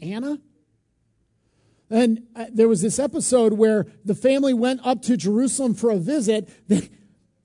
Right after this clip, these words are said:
bad parenting right here, right? Happy Mother's Day. Uh, they, they forgot Jesus, <laughs> right? They left him at the temple, went back on, "Where's Jesus?" Turns out he's in the temple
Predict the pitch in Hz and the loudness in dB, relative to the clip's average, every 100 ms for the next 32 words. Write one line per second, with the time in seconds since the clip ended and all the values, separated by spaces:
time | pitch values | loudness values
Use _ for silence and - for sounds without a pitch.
0 | _ - 370 214 - 202 185 208 208 202 | _ -2 0 0 0 0 0 -2 0 0
1 | 180 208 254 240 233 339 330 240 220 202 | 2 2 0 -2 -6 -4 -4 0 -2 -2
2 | 254 - - 240 247 247 247 - 247 285 | -6 -10 -2 0 4 4 4 0 2 2
3 | - 277 190 170 247 285 254 160 240 240 | 2 0 0 4 4 4 0 0 4 6
4 | 247 190 165 202 233 277 226 208 214 269 | 4 -2 -4 2 4 4 2 2 2 0
5 | 285 277 254 220 202 - 254 262 247 240 | 2 0 0 -2 -2 -2 -2 0 0 0
6 | 233 233 240 233 208 311 392 294 330 311 | 0 0 -2 -4 -2 -2 -2 -4 -2 -2
7 | 214 - - _ 277 294 247 247 214 285 | -4 -8 -20 _ -4 0 0 -2 -2 0
8 | 214 294 294 - 262 254 226 | 0 0 -4 -2 -2 0 -2